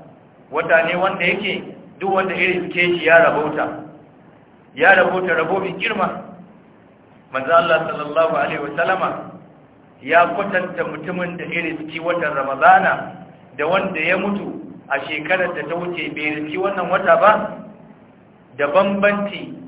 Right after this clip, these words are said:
na daraja da ɗaukakar matsayi kamar a ce tsakanin ƙasa da sama. Ban sani ba ko za ka iya lissafa nisan da ke tsakanin sama da kuma ƙasa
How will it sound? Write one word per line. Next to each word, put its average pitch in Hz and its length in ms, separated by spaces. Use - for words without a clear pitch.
na 165 180
daraja 190 640
da - 60
ɗaukakar 185 600
matsayi 196 600
kamar 147 280
a 160 160
ce 170 160
tsakanin 156 580
ƙasa 165 260
da - 200
sama. 120 200
Ban 131 180
sani 180 160
ba 170 100
ko 175 200
za 175 120
ka 175 120
iya 151 180
lissafa 147 640
nisan 175 400
da 147 100
ke 143 160
tsakanin 160 520
sama 165 360
da 175 80
kuma 143 220
ƙasa 143 420